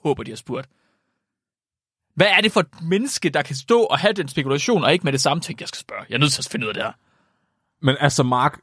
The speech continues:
Speaker 2: så, s-, nu er du jo, øh, i gang med en forskeruddannelse, og, og jeg tænker bare, det betyder jo, at du naturligt er et nysgerrigt menneske.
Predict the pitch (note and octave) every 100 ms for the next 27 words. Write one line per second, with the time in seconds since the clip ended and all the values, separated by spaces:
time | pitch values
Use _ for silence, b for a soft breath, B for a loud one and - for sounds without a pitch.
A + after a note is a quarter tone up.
0 | - - - C3 - C3+ - - _ D#3
1 | D3 E3 D3 C#3+ D3+ C3+ A2 G#2 F2 E2+
2 | D#2+ F2+ A2 A#2+ - - _ _ - -
3 | D3+ C3 C3+ A#2 G#2+ A2 B2+ - B2 G#2
4 | G2 - - - - G#2 G2 F#2 A2 G2+
5 | G2+ A2 A2+ C3+ B2+ B2 A2 A#2 A#2+ -
6 | - D3+ - _ - C#3+ D3 - C#3 G#2+
7 | G#2+ B2+ B2+ - E3 A2 F2+ A2+ A#2+ C3
8 | - F#2 G2 G2 A#2 -